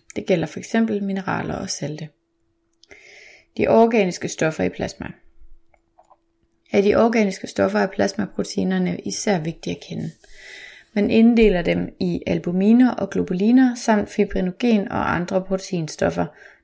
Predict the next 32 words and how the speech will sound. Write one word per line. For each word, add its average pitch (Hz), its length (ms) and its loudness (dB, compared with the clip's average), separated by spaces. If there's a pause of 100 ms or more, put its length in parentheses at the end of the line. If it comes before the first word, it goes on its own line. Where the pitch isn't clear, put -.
der 226 60 0
har 214 120 2
med 214 140 6
blodets 202 340 4
koagulation 180 680 -2
at 151 80 -10
gøre. - 220 -6 (1300)
En 214 140 6
mindre 220 420 2
del 214 220 6
af 175 100 -4
proteinstofferne 190 840 0
i - 40 -2
plasmaet 202 560 0
består 196 500 0
af - 80 -8
proteinhormoner, 190 1080 0
for - 120 -6
eksempel 175 360 -4
insulin, 170 540 0 (460)
og 208 120 4
enzymer. 170 460 -2 (640)
Hormonerne 214 560 4
findes 190 300 -2
både 214 440 4
i - 60 -4
fri - 320 0
og 208 120 -4
bunden 190 360 0
form 156 440 -4
i 190 140 -4
plasmaet. - 500 -10